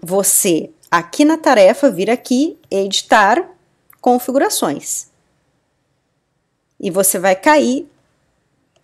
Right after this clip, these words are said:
direto na tela aqui de configuração da tarefa e vai vir aqui em nota. E aqui no caso eu já tinha mexido, né? Eu vou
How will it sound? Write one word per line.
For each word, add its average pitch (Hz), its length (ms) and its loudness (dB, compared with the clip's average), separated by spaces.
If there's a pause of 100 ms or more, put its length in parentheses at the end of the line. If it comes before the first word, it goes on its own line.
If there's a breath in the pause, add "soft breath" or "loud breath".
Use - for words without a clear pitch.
(140)
direto 285 800 2
na 254 380 0
tela 196 540 4
aqui 214 260 -6
de - 100 -10
configuração 190 1000 -2 (260)
da 185 500 2 (320 loud breath)
tarefa 190 640 2
e 277 80 0
vai 285 200 6
vir 254 140 2
aqui 262 400 -2
em 349 200 0
nota. 165 500 -2 (920)
E 247 380 0
aqui 190 340 -2
no 185 120 -4
caso 170 300 -4
eu 170 60 -4
já 165 160 -6
tinha - 240 -8
mexido, 254 500 0
né? 233 380 0
Eu 190 160 0
vou 180 520 -2